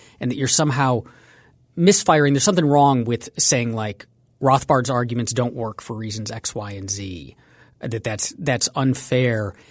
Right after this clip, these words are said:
And I thought it would be good to start with this question of criticizing, in this case, Rothbard, because I think it's something we're going to do a fair amount over this episode. I think all of us were rather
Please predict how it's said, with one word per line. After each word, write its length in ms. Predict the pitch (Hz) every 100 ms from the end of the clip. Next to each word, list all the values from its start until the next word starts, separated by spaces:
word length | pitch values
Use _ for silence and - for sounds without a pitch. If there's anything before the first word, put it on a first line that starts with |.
| _ _ -
And 240 | 143 131 -
I 100 | 151
thought 200 | 196 196
it 80 | 196
would 160 | 156
be 100 | 131
good 240 | 135 165 151
to 140 | 139
start 440 | - - 170 165 165
with 220 | 143 127
this 160 | 139
question 560 | - - 139 - - 120
of 320 | 131 120 101 -
criticizing, 920 | - 147 135 131 117 110 110 101 98 - _ _ _ _ _
in 140 | 143 117
this 160 | 113
case, 260 | - 113 -
Rothbard, 600 | 165 170 - 143 131 117
because 500 | 127 - 131 113 - - - _ _ _ _ _ _ _ _ _ _
I 240 | - 139
think 400 | 131 151 131 - _
it's 140 | 151 -
something 280 | 170 170
we're 120 | 143 139
going 240 | 151 139
to 100 | 131
do 540 | 120 135 131 123 110 -
a 80 | 127
fair 300 | - 135 123
amount 460 | 110 110 110 104
over 240 | - 107 107
this 180 | 98
episode. 500 | 98 92 - - 60
I 60 | 95
think 180 | 113 113
all 300 | 143 147 151
of 100 | 131
us 240 | 123 -
were 260 | 131 113 101 - - _ _ _ _ -
rather 480 | 135 143 156 156